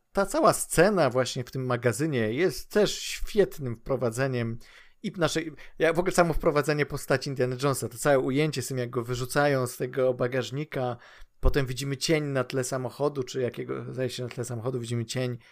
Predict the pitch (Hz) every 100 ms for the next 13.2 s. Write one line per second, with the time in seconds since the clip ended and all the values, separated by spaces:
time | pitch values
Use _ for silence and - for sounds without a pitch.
0 | _ _ - 123 113 113 127 - 135 127
1 | 117 - 123 131 - 131 120 123 - 120
2 | - 127 117 117 131 127 127 127 - 120
3 | 117 117 113 117 135 120 120 120 117 120
4 | 117 113 113 117 113 107 - 117 110 98
5 | 101 95 92 - - 95 92 - - -
6 | 143 - 147 117 113 120 120 185 - 156
7 | 151 160 160 160 151 165 156 151 156 143
8 | 147 147 151 147 143 131 143 127 131 -
9 | 165 143 143 139 139 135 123 135 123 135
10 | 131 127 123 127 123 120 120 120 120 117
11 | 120 120 117 160 127 127 127 123 127 117
12 | 120 107 131 165 - _ _ - 123 117
13 | 120 117